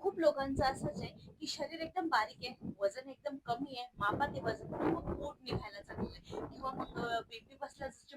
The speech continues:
पोट आहे ना, ते पण निघायला लागलेलं आहे. तर त्याच्यासाठी तिथं तुमचा जो फॅट जमा आहे ना,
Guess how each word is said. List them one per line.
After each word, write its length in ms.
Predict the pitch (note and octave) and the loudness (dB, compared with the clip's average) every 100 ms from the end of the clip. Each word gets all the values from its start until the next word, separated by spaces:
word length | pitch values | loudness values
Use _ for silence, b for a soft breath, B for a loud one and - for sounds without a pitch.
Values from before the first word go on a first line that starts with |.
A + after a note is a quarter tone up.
| - | -8
पोट 140 | B3+ A#3+ | -6 -2
आहे 240 | A#3 B3+ | -2 -2
ना, 100 | - | 0
ते 380 | - - - - | 0 -2 -2 -2
पण 200 | - - | -2 -6
निघायला 360 | F3 - - - | -10 -12 -18 -16
लागलेलं 360 | - - - | -12 -10 -10
आहे. 420 | - - - - | -10 -14 -20 -8
तर 40 | - | -8
त्याच्यासाठी 560 | A3 G#3 F#3 - - | -6 -6 -6 -6 -8
तिथं 300 | - D#3 G3+ | -10 -8 -8
तुमचा 360 | G3 C#4 D#4+ E4+ | -10 -14 -12 -8
जो 60 | - | -8
फॅट 320 | - G#3+ A3+ | -2 -4 -4
जमा 220 | B3 C4 | -10 -6
आहे 120 | A#3 | -8
ना, 160 | - | -6